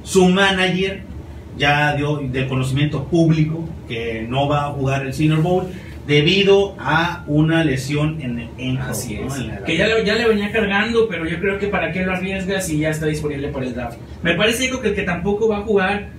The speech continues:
Speaker 2: va a ser Travis Etienne. Travis Etienne no aparece en el último roster hasta el día de hoy.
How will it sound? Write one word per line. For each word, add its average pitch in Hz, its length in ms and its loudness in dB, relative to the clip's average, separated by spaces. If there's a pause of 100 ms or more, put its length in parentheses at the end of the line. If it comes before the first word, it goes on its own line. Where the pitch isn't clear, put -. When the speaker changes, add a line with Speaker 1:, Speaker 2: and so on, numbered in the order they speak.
(240)
Speaker 2:
va 175 80 0
a - 40 -2
ser 185 180 -2
Travis 170 320 -2
Etienne. 143 380 -4 (200)
Travis 160 240 2
Etienne 170 300 -4
no 175 60 -2
aparece 160 380 -2
en 156 100 0
el 135 140 -2
último 151 380 -2
roster 175 460 -4
hasta 151 180 -8
el 127 80 -6
día 147 160 -2
de 151 100 0
hoy. 180 260 -4